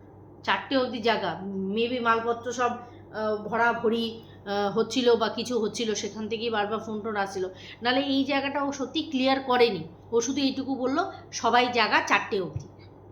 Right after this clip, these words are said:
কেন জাগা, সবাই কারা, কেন জেগে আছে, এই জিনিসটা কিন্তু ক্লিয়ার করেনি। তাই মাথার মধ্যে অনেক রকম জিনিস চলছে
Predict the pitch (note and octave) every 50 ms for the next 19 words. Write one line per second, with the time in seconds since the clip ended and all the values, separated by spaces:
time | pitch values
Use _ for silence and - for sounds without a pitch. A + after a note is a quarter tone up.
0 | - - - - - - - - - - - - - D#4 C#4+ C#4+ D#4+ D#4+ D4+ -
1 | C4 A3+ G#3 G#3 G3+ G3 F#3+ - - - B3 A#3 C4 C4+ C4 C4+ - C4 B3+ C4
2 | C4+ C4 A#3 G3 F#3 F3+ - - A#3 B3 B3+ D#4 E4 C4+ C#4+ - A#3+ A3+ A3 G3
3 | F#3+ - F3+ F3 F3 A3 B3+ A#3 G#3 A#3+ A#3+ B3 A#3 - C#4 A3+ B3+ B3+ C4+ C#4
4 | - - A3+ A#3 A#3+ A#3+ A#3 A#3 A3+ G3+ G3 F#3+ G3 G3+ B3 C4+ C4+ A#3+ G#3+ A3
5 | B3+ C4+ C4+ C#4+ D4 C#4+ C4 B3+ C4 C#4 C4+ D4+ D4 C#4 D4+ C#4 A#3+ C4 B3 B3+
6 | A#3+ - - A3+ F#3 E3 D#3 - -